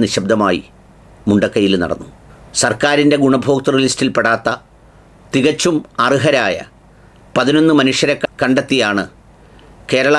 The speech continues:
ജമിയത്ത് എന്ന് പറയുന്ന സംഘടന, അതിൻ്റെ സാരഥികളായ മൗലാന മുഹമ്മദ് ഇബ്രാഹിം, നൗഫൽ കൗസരി, കായംകുളം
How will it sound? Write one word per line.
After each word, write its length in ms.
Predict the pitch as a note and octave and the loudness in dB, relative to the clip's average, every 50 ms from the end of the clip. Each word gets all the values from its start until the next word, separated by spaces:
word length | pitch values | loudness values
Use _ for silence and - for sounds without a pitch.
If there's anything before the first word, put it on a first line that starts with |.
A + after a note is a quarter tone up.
| D3+ C#3+ C3 | 0 0 0
ജമിയത്ത് 600 | C3 B2 C3 C3+ C#3+ C#3+ C#3+ B2+ - - - D3 - - - - | 2 2 2 2 2 2 0 0 0 0 0 0 0 -2 -4 -2
എന്ന് 140 | B2 B2 B2+ A#2 | 0 0 2 2
പറയുന്ന 340 | A#2 A2+ A#2 A#2 A2+ A#2+ B2+ D3 - - - - - - - - - | 2 2 2 2 2 0 0 0 -2 -8 -18 -20 -20 -20 -10 -6 -4
സംഘടന, 380 | C#3+ C3 C3 B2 C3+ A#2+ G#2 F2 - - - - _ - - - - - - - - - - - - - B2 | -2 0 0 0 0 -2 -2 -6 -10 -14 -20 -20 _ -20 -20 -20 -20 -20 -20 -20 -20 -20 -20 -18 -6 -4 -2
അതിൻ്റെ 300 | B2+ C3 C3 B2+ - C3 - | 0 0 2 2 0 0 0
സാരഥികളായ 720 | C3+ B2+ B2 C3 C3+ B2 B2+ C#3 C3+ C3+ C3 B2+ B2 B2 B2 C#3+ C#3+ - - _ - - - - - A#2 | 0 0 0 0 0 0 0 0 2 2 2 2 2 2 2 0 -2 -8 -16 _ -20 -20 -14 -2 0 2
മൗലാന 340 | B2+ C3+ C#3+ D3+ D3+ D3+ D3+ D3 C#3+ C#3+ C3 | 4 4 4 4 4 4 2 2 2 2 2
മുഹമ്മദ് 380 | A#2+ - D3 D3 D3+ C#3+ C#3 C3+ | 2 2 2 2 2 2 2 0
ഇബ്രാഹിം, 420 | A2+ C3+ C#3 C3+ A2+ C#3 D3+ E3+ - - _ - - - - - - A2+ | 0 2 0 0 0 0 -4 -4 -6 -10 _ -20 -20 -20 -12 -2 0 0
നൗഫൽ 340 | B2+ C#3 D3 C#3+ - D#3 D3 - - | 2 2 2 2 2 0 0 2 2
കൗസരി, 380 | C3+ C3 C3 - C#3+ B2+ C#3+ D#3 - - - - - - - - - | 2 2 2 0 0 0 0 -2 -4 -8 -20 -20 -20 -18 -6 -2 -2
കായംകുളം 480 | B2+ C#3 C#3+ D3 C#3+ C#3+ D3 D3 C#3 | 0 2 2 2 2 4 2 2 0